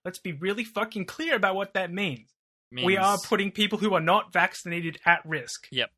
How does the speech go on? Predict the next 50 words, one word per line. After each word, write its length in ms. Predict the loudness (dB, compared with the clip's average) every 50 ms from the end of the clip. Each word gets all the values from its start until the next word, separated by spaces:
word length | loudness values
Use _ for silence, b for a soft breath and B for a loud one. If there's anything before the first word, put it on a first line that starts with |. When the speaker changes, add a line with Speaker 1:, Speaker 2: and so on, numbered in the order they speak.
| _ _ _
Speaker 1:
Twenty 240 | -2 -2 0 0 -2
to 80 | -6
thirty 300 | -4 0 0 2 2 0
percent 420 | -2 -4 -6 -2 -2 -2 -2 -2 -6
of 80 | -14 -16
the 40 | -16
population, 720 | -2 0 0 0 2 -2 -4 -2 -2 -2 -2 -2 -4 -6 -6 b b b _ _
and 140 | -4 -4 -4
who 500 | -6 -6 -4 -2 0 0 0 -2 -4 -6 -12 _ _ _ _ _ _ _ _ _ _ _
does 120 | -4 -2 2
that 200 | 2 2 2 0 _ _ _ _ _ _ _ _ _ _ _
comprise 520 | -8 -6 -6 -2 2 4 4 4 2 0 0
of? 260 | -2 -2 -2 -4 -8 _ _ _
Well, 340 | 0 2 2 2 2 -2 _ _ 2
an 140 | 2 2
Speaker 2:
It's 120 | 2 -4 4
people 380 | 8 8 8 8 6 2 2 4
who 40 | 6
Speaker 1:
outsized 600 | 6 8 8 8 8 6 6 6 6 6 4 2
Speaker 2:
are 20 | 4
Speaker 1:
number 360 | 6 4 4 4 2 0 0
of 200 | 0 -2 -6 _
pe-, 160 | -8 -8 -8 _ _ _
people 220 | -4 -2 -2 -4
with 100 | -4 -4
disabilities, 500 | -4 -4 -4 -6 -6 -6 -6 -4 0 2
Speaker 2:
Yeah, 200 | 2 4 4 2
Speaker 1:
for 40 | 0
one 160 | 0 0 0
thing. 220 | -2 -6 -10 -8 -6 -6
Speaker 2:
and 120 | -6 -4
people 220 | -4 -4 -4 -4
who 80 | -4 -2
are 80 | -4 -2
way 180 | -2 -2 -4 -2
more 200 | -4 -6 -6 -4
likely 460 | -2 -2 -2 -4 -6 -8 -8 -8 -8
to 180 | -8 -10 -6 -6
end 200 | -6 -6 -4 -4
up 180 | -2 -4 -4 -4 _ _ _ _ _ _ _
in 140 | -8 -8 -4 -2
I 140 | -2 -2 -2
C 180 | -4 -8 -6 -6
U 140 | -4 -4 -4
on 120 | -6 -4
ventilators 580 | -4 -4 -4 -4 -4 -2 -2 -2 -2 -4 -8 -8
and 100 | -8 -8
then 180 | -8 -8 -8 -4
die, 440 | -2 -2 -2 0 -2 -4 -6 -6 -10 -4
right? 220 | 0 2 2 2